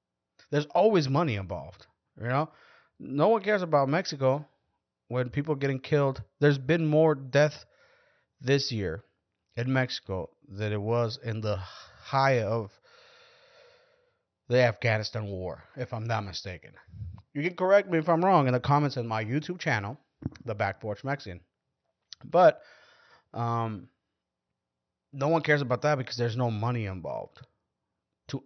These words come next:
anybody other than the cartels. So,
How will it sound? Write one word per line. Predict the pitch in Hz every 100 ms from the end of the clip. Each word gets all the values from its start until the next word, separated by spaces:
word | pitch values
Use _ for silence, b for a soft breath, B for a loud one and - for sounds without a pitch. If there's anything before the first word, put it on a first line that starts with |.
| -
anybody | 120 127 127 117 120 117
other | - 113
than | 113 107
the | 101
cartels. | 110 92 90 65 - - _ _ _ _ _ _ _ - - - - - - - - - _ _ _ _ _ _ _ _ _ _ _ _ _ _ _ _ _ _ _
So, | - 131 110